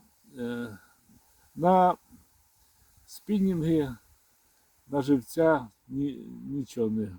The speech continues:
я не піймав. Все піймав, тільки, считайте, на свою махову вудочку.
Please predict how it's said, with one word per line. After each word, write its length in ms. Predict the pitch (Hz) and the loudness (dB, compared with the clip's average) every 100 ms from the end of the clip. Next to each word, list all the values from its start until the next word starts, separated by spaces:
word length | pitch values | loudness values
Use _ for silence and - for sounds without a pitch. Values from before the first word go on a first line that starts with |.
| _ | _
я 160 | 110 113 | -6 -4
не 140 | 110 | -4
піймав. 520 | 104 117 113 165 180 165 _ _ _ _ _ | -6 -6 -4 -2 -2 -2 _ _ _ _ _
Все 240 | - 190 | -2 0
піймав, 440 | - 147 139 151 151 | 4 2 4 2 0
тільки, 320 | 156 156 165 139 _ _ _ _ _ _ _ _ _ _ 113 101 _ _ _ _ _ _ _ _ _ _ _ _ _ _ _ _ _ | 0 0 2 0 _ _ _ _ _ _ _ _ _ _ -16 -16 _ _ _ _ _ _ _ _ _ _ _ _ _ _ _ _ _
считайте, 680 | - 123 110 151 143 - 113 | -10 -8 -2 0 0 0 -2
на 280 | 127 127 - - 120 | 2 0 -2 -18 -18
свою 420 | - - 131 143 | -16 -4 0 2
махову 500 | 120 127 120 120 117 | 2 -2 -4 -6 -6
вудочку. 520 | 107 101 92 90 - | -4 -8 -10 -20 -20